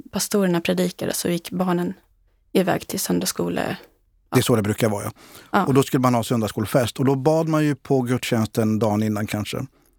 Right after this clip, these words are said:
Speaker 1: Mm.
Speaker 2: Eller på morgonen innan att det skulle bli fint väder. För vi skulle
Speaker 1: Mm.
Speaker 2: vara utomhus.
Speaker 1: Mm.
Speaker 2: Och blev det då fint väder, då var det ju tack vare Gud.
Speaker 1: Ah.
Speaker 2: Och regnade,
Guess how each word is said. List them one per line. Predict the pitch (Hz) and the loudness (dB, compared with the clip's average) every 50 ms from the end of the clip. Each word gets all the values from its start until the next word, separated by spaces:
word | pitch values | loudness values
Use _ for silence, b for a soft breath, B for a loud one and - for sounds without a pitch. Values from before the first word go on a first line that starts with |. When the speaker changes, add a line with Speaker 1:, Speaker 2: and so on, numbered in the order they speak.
| _ _ - - | _ _ -6 -4
Speaker 1:
Mm. | 220 208 202 208 | -2 0 2 2
Speaker 2:
Eller | 113 107 | 0 2
på | - 117 | 2 2
morgonen | 113 117 113 110 104 107 110 110 110 | 2 2 2 0 0 0 0 0 0
innan | 110 107 107 104 104 | 0 0 -2 -4 -2
att | - 104 | -4 -4
det | - 107 | -4 -4
skulle | 104 - 123 110 | -4 -2 -2 -2
bli | 104 107 110 104 | 0 0 -2 -2
fint | - 117 101 101 - - | -2 -4 -4 -4 -4 -6
väder. | - - - - - - - _ _ _ | -8 -8 -8 -10 -12 -16 -16 _ _ _
För | - 110 | -2 0
vi | 107 | 4
skulle | 101 269 226 | 4 4 4
Speaker 1:
Mm. | 101 101 | 2 0
Speaker 2:
vara | 104 101 | -2 -4
utomhus. | - - 101 104 - - - - _ _ _ _ _ _ _ _ - | -6 -8 -12 -12 -12 -14 -16 -18 _ _ _ _ _ _ _ _ -2
Speaker 1:
Mm. | 220 202 196 185 - _ _ _ | 0 0 0 -2 -8 _ _ _
Speaker 2:
Och | - 120 | 2 2
blev | 127 131 156 160 165 160 | 4 6 6 6 6 4
det | 156 160 | 4 2
då | 139 123 117 | 2 2 0
fint | - - 113 107 101 - | 0 -2 -4 -4 -2 -2
väder, | 110 101 101 101 - 110 117 - - _ _ | -2 -4 -4 -4 -6 -8 -10 -10 -14 _ _
då | - 127 | 0 2
var | 120 113 101 | 4 4 2
det | 95 107 | 2 0
ju | 104 98 - 117 - _ _ _ _ - | -2 -2 -4 -8 -16 _ _ _ _ -4
tack | - 120 107 - | -2 -2 -2 0
vare | - 107 101 107 | 0 0 2 2
Gud. | 113 156 165 120 104 - - - _ _ _ _ _ _ _ _ _ - | 4 2 2 2 0 -6 -14 -20 _ _ _ _ _ _ _ _ _ 0
Speaker 1:
Ah. | 220 208 185 B B B B B _ _ _ _ _ - | 2 2 2 B B B B B _ _ _ _ _ 0
Speaker 2:
Och | 131 135 135 | 2 4 4
regnade, | 151 151 131 120 113 117 123 147 170 131 110 | 4 4 4 2 2 2 2 2 2 2 0